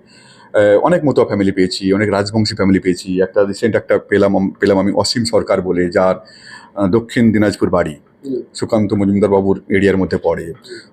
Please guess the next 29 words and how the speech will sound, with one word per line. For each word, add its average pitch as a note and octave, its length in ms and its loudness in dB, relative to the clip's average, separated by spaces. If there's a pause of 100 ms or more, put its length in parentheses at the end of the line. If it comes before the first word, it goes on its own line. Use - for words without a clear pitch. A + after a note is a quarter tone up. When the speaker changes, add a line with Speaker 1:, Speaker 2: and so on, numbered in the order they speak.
Speaker 1:
ওকে A2+ 200 0
বাংলাদেশি G#2+ 460 2
তকমা G2 280 -2
লাগিয়ে G2 300 2
মহারাষ্ট্রে G2 420 0
এখনো G2 180 -2
জেলে F#2+ 220 2
আছে, F#2 280 -2
ওনার F#2+ 220 0
ব্যাপারটা F2+ 300 -2
আমরা F#2 140 0
দেখছি, F2 420 -6 (240)
ঠিক G2 140 -6
আছে? G#2+ 240 -6 (520)
মানে C3+ 180 2 (120)
বাংলায় E3+ 500 4
কথা C3+ 280 0
বললেই E3 240 4
বাংলাদেশি G2+ 460 0 (120)
তকমা F#2 220 -4
লাগিয়ে F2 220 -4
দিয়েছে। E2 280 -8
এবং B2+ 320 0
এমন C3+ 320 0
বিজেপি A2 340 -6
শাসিত D3 240 0
রাজ্যগুলোতে C#3 560 2
এমন A#2 320 2
একটা D3 420 2